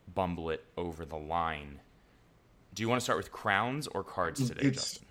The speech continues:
Speaker 2: and, and it's bumbled over the line, literally and figuratively, which
Speaker 1: Oh,
Speaker 2: we'll,
Speaker 1: yeah.
Speaker 2: we'll get to in a little bit. But, uh, you know, w-, w-, we are in a situation, for those who don't know, where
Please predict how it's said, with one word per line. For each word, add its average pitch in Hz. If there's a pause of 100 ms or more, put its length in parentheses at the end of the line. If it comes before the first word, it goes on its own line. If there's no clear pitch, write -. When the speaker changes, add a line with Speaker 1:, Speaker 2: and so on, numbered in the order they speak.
(200)
Speaker 2:
and, 135
and 131
it's 185
bumbled 143
over 123
the 110
line, 110
literally 104
and 113
figuratively, 95
which 101
Speaker 1:
Oh, 101
Speaker 2:
we'll, 107
Speaker 1:
yeah. 98
Speaker 2:
we'll 101
get 104
to 101
in 92
a 92
little 104
bit. 87
But, 92 (120)
uh, 85 (760)
you 180
know, 123
w-, 135
w-, 131
we 156
are 170
in 147
a 143
situation, 117
for 101
those 104
who 113
don't 104
know, 98
where 104